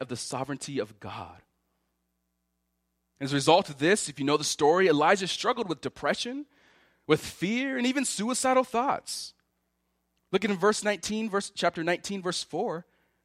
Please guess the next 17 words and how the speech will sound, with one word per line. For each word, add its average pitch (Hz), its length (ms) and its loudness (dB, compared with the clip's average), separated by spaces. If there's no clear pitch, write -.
It - 60 -20
says, 170 100 -8
"But 160 140 2
he 208 380 -4
himself 208 500 2
went 160 140 2
a 131 40 -2
day's 143 320 2
journey 147 200 0
into 143 140 -4
the 143 60 -8
wilderness 127 460 -4
and 117 160 -12
came 160 260 -2
and 160 80 -4
sat 147 240 0
down 139 300 0